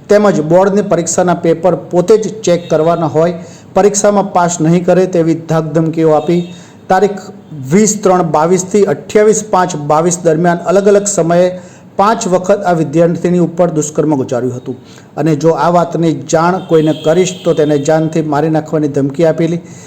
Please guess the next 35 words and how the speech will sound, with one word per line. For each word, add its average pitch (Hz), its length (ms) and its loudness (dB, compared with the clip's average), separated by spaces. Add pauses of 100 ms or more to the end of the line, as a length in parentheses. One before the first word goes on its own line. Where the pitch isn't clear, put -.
(140)
તથા 190 280 2 (120)
ઘરના 175 300 4
માણસોને 185 560 0
પણ 180 220 0
જાનથી 160 400 0
મારી 151 280 -2
નાખવાની 156 380 -2
ધમકીઓ 123 400 -6
આપી 107 280 -10
હતી. 120 220 -12 (440)
આ 151 80 0
અંગે 160 260 0
વિદ્યાર્થિનીની 156 760 0
માતાએ 151 500 0
વિદ્યાનગર 151 540 0
પોલીસ 147 400 -2
મથકમાં 151 460 -4
ફરિયાદ 151 300 0
આપી 156 240 -2
હતી, 170 240 -4 (420)
જેના 185 280 2
આધારે 180 480 2
પોલીસે 175 460 0
ઇન્ડિયન 170 400 0
પિનલ 170 340 0
કોડની 160 320 0
કલમ 156 340 0
ત્રણસો 147 360 -4
છોતેર 143 480 -2
બે 139 180 0
એફ, 156 400 0 (360)
ત્રણસો 160 320 0
છોતેર 151 500 -2
બે 143 200 2
એન, 160 400 0